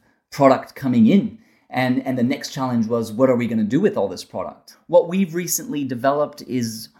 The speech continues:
plant juice, um, which is, which is a biostimulant. So we're growing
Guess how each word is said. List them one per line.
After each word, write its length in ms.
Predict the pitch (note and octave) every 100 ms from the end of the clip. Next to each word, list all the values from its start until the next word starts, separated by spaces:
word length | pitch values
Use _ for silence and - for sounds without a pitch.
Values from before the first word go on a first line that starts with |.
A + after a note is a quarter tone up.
| _
plant 400 | - C3 D#3 C#3+
juice, 580 | C#3+ A3 D4 - - -
um, 360 | - C#3 C3+ B2
which 420 | A2 D3 D#3+ -
is, 440 | E3+ D#3+ D3+ - _ _ _ -
which 240 | D3 C#3
is 100 | D#3+
a 60 | B2+
biostimulant. 880 | C#3 D3+ D3+ - - C#3+ B2+ - -
So 220 | D3+ C#3+
we're 480 | D#3 D#3 D#3 D3+ - _ _ C3+
growing 680 | E3 G3+ A3+ G#3+ F3+ C#3